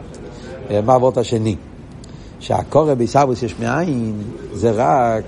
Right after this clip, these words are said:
מצד יחידה שבנפש. מה הפשט? האמת היא שאנחנו, אה, מדברים בחסידות, בעיסאוויס יש מאין, כן? העומק של הבעל שם טוב, שהוא גילה את העניין של ישחטשוס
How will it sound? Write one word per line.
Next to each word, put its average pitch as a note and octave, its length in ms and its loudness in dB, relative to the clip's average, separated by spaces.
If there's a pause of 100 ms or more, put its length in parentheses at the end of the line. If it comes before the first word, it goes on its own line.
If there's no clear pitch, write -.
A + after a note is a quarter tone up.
מצד G#2+ 240 -4
יחידה A#2+ 260 -2
שבנפש. G2+ 680 -4 (1000)
מה A#2+ 80 0
הפשט? G#2+ 260 -4 (2000)
האמת D#3 360 4
היא A#2 340 4 (1040)
שאנחנו, B2 840 -2 (680)
אה, B2 60 -6 (140)
מדברים G#2+ 480 2
בחסידות, G#2 480 -4
בעיסאוויס A2+ 460 -2
יש G2 180 -8
מאין, G2 340 -2 (880)
כן? A#3 160 -4 (640)
העומק A#2+ 540 -2 (300)
של - 120 -6
הבעל F#2 300 -6
שם C3 280 0
טוב, G2+ 180 -4
שהוא G2+ 180 -6
גילה G2 360 0
את F#2+ 100 -4
העניין G2+ 300 -2
של G2 120 -10
ישחטשוס A2+ 440 -4